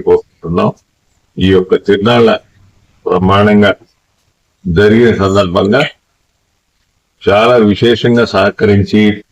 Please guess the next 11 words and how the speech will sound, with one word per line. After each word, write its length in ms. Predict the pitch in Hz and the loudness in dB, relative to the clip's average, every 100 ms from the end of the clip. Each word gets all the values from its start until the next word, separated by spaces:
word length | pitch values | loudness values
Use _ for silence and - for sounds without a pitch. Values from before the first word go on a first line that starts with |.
| _ _ | _ _
పనులు 300 | 80 90 104 95 | -2 0 2 2
చేసిన 300 | 95 - 95 87 | 0 0 -2 -2
వ్యక్తులు 380 | 87 - 104 92 92 - | -4 -4 -2 -2 -2 -8
ప్రతి 240 | 90 85 101 101 | -10 -4 -2 -2
ఒక్కరున్నారు. 580 | - 120 113 110 113 110 | -2 0 2 2 0 0
పేరు 220 | 101 104 95 | 0 0 2
పేరున 300 | 104 104 107 107 101 | 0 2 0 0 -2
అందరినీ 480 | 95 104 110 110 98 - _ _ - | -2 0 2 2 0 -6 _ _ -8
చెప్పలేకపోయినా 760 | 90 - 220 - - 208 220 - _ - _ _ _ - | -6 0 0 0 -2 -4 -4 -6 _ -20 _ _ _ -4
ఒకటి 320 | - 120 107 110 | 0 0 0 2
రెండు 180 | 107 | 2